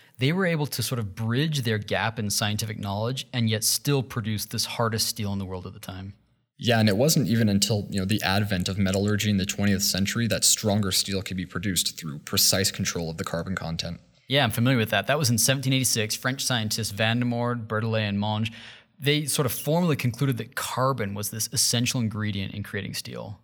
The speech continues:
Speaker 2: Okay, so, so after this discovery, how did the production of steel in urban centers change?
Speaker 1: Well, you know, following the discovery of steel, these were primarily produced in a process known as cementation. Cementation process,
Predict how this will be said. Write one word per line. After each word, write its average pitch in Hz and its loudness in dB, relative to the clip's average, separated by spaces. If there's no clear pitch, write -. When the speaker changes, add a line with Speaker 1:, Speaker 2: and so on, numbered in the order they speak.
Speaker 2:
Okay, 120 0
so, 98 0
so - 2
after 143 4
this 107 2
discovery, 101 2
how 135 0
did 185 4
the 156 2
production 110 0
of 92 0
steel 95 2
in 95 0
urban 101 0
centers 87 0
change? 87 -2
Speaker 1:
Well, 156 2
you 175 2
know, 156 4
following 202 2
the 151 2
discovery 131 2
of 110 -2
steel, 131 2
these 147 -2
were 185 -2
primarily 143 0
produced 123 -2
in 117 -6
a 110 -4
process 110 -2
known 113 0
as 104 -2
cementation. 110 -2
Cementation 160 2
process, 123 0